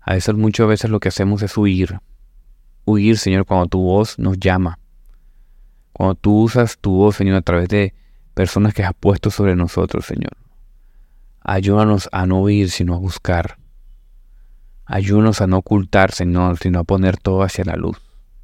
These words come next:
Ayúdanos a ser prudentes y sabios, Señor, porque muchas cosas... Sabemos,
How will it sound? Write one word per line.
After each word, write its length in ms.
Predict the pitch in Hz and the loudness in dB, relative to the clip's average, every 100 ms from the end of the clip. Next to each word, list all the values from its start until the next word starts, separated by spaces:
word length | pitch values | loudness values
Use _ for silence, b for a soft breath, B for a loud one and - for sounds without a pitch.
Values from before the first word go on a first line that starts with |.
| - - _ _ _ - - | -20 -20 _ _ _ -20 -12
Ayúdanos 420 | - 95 101 107 | -6 0 2 2
a 60 | 101 | 2
ser 180 | - 98 | 0 0
prudentes 400 | 110 104 104 110 | 2 2 4 0
y 40 | |
sabios, 440 | - 104 98 95 | 0 -2 0 0
Señor, 300 | - 85 82 | -2 -6 -8
porque 200 | 82 - | -8 -6
muchas 300 | 98 98 - | -2 -2 -2
cosas... 460 | - 110 104 110 - - - _ _ - - - - | 0 0 2 -2 -6 -18 -20 _ _ -20 -20 -20 -20
Sabemos, 480 | - - 95 101 101 | -10 -2 0 0 -2